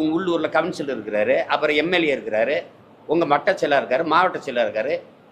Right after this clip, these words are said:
நீங்க எல்லாம் இந்த ஊர் சார்ந்த நிருபர்கள் இருக்கிறீங்க, உங்க யாருக்குமே தெரியாதா இங்க சாராயங்காய்ச்சி விற்கப்படுதுன்னு? சொல்லுங்க நீங்க. தெரியாம நடந்ததுன்னு எப்படி சொல்லுவீங்க நீங்க?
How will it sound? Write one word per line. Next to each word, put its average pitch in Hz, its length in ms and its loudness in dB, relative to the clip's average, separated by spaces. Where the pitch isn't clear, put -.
நீங்க 180 260 4
எல்லாம் 190 220 2
இந்த 170 120 2
ஊர் 208 180 4
சார்ந்த 190 320 6
நிருபர்கள் 165 400 0
இருக்கிறீங்க, 117 360 -2
உங்க 160 120 0
யாருக்குமே 240 500 4
தெரியாதா 180 380 2
இங்க 160 180 -8
சாராயங்காய்ச்சி 156 420 2
விற்கப்படுதுன்னு? 127 500 -6
சொல்லுங்க 131 260 -2
நீங்க. - 120 -2
தெரியாம 269 520 6
நடந்ததுன்னு 214 500 -2
எப்படி 180 160 -8
சொல்லுவீங்க 110 400 -8
நீங்க? 101 180 -8